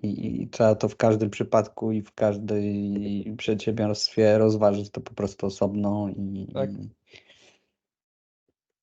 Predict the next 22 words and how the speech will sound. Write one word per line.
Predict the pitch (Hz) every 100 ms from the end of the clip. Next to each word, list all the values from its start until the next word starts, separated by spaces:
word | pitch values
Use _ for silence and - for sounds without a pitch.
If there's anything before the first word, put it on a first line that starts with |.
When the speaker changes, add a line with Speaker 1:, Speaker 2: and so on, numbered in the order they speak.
| _ _ -
Speaker 1:
No | 156 254
dobrze, | 339 170 113
Wojciu, | 101 101 95 107 113 117 -
no | 175 220
to | 226
ja | 214 196
bardzo | 139 120 117 113
dziękuję | 107 101 101 107 101
za | 98
tą | - 101
wyczerpującą | 101 104 104 98 107 104 101 101
odpowiedź. | 101 101 - 92 98 127 - - _ _ 98
E, | 95 92 95 - _ _ _ - - - -
myślę, | 104 - 104
że, | 95 98 95 98 98 -
mm, | 95 98 101 -
og-, | - 101 -
na-, | 107 101 101
oglądający | - 110 107 104 104 104 101
nas | 104 101 101
lub | 101
słuchający, | - - 98 98 98 117 113 117